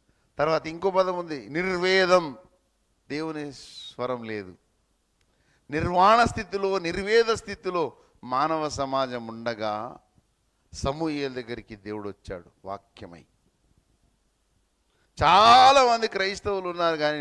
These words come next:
నిర్వాణంగా, నిర్వేదంగా ఉన్నారు. దేవుని స్వరం వస్తుంది కానీ,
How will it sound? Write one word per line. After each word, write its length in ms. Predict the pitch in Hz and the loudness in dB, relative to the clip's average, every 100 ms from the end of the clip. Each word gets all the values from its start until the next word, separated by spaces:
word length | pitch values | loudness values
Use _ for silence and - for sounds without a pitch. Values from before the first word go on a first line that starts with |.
| 135 | -6
నిర్వాణంగా, 640 | 131 147 151 156 151 147 | -4 -2 0 -2 -4 -6
నిర్వేదంగా 600 | 135 123 127 127 120 120 | -6 -8 -8 -8 -8 -10
ఉన్నారు. 300 | 117 104 95 - _ _ _ _ _ | -12 -12 -14 -18 _ _ _ _ _
దేవుని 340 | 120 131 131 117 | -8 -6 -6 -6
స్వరం 320 | 120 120 123 | -6 -6 -6
వస్తుంది 440 | 113 - 117 107 | -12 -14 -16 -12
కానీ, 340 | 104 104 101 | -12 -12 -16